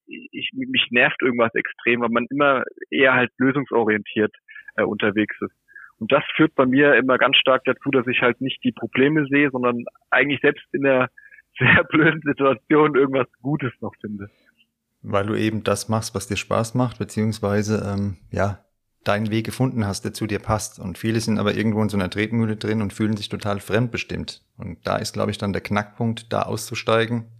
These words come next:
Speaker 2: und, ja, in neue Fahrwasser zu kommen. Da liegt, liegt, glaub ich, die Haupthürde für viele.
Speaker 1: Richtig,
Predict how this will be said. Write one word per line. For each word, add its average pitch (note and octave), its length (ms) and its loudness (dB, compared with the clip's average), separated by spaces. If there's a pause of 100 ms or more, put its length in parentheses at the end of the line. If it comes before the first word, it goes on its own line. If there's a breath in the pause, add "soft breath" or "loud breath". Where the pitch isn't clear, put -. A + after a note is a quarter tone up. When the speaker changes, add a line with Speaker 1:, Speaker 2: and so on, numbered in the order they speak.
(320)
Speaker 2:
und, - 480 -6
ja, F#2 220 -4 (120)
in G2 120 -4
neue G#2 180 0
Fahrwasser G#2+ 380 0
zu F#2 120 -8
kommen. F2 280 -6
Da G2 160 0
liegt, G2+ 220 -8
liegt, A#2 140 -14
glaub G#2 200 0
ich, G2+ 80 -10
die G2 120 -6
Haupthürde A2 560 0
für - 140 -12
viele. F2 320 -8 (640)
Speaker 1:
Richtig, A2 400 -4